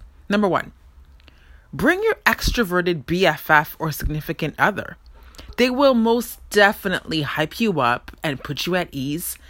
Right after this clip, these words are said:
and set the stage for less awkwardness. But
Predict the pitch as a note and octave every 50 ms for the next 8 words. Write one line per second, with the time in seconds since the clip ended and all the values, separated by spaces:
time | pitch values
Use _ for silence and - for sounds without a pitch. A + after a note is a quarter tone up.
0 | - - - - - - - - - G3+ G#3 G#3 G3+ - - - D4+ F4+ F#4 -
1 | A4+ A4 - - - A#3 A3 A#3 G#3 - - - - G#3 G3+ F3 C#3 B2+ C#3+ E3
2 | E3 - - - - C#3 D#3+ - - E3 C#3+ A#2+ - - - - - - - -
3 | - - - - - - - - - C#3 B2+ A2 - E3+ G#3 A3+ F#3+ F#3 A3+ -
4 | - - - - - - -